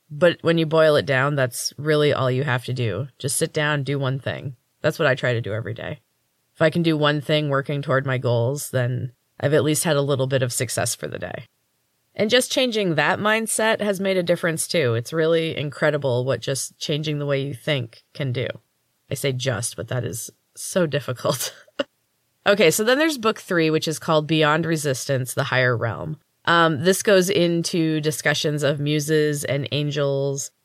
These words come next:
and kind of the magic of just keeping going. Um, again, just doing the work. And he discusses the ego versus the self. And then, of course, you throw in some fear on top of that.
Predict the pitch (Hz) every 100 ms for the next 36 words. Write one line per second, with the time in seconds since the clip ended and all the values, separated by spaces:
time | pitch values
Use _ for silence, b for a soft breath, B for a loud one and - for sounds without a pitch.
0 | _ - 160 160 160 175 180 165 170 156
1 | 151 151 156 156 147 151 - 160 143 147
2 | 139 127 127 131 180 - 135 135 127 -
3 | 139 123 143 139 - 123 139 170 131 170
4 | _ _ _ _ _ _ - 175 175 175
5 | 170 196 175 175 - 170 - 180 160 156
6 | 143 160 - 156 156 147 139 139 - 139
7 | 143 135 - 180 170 165 - - - 151
8 | 151 147 139 - 139 135 - 135 - 127
9 | 117 127 131 - 143 135 120 - - -
10 | 135 113 -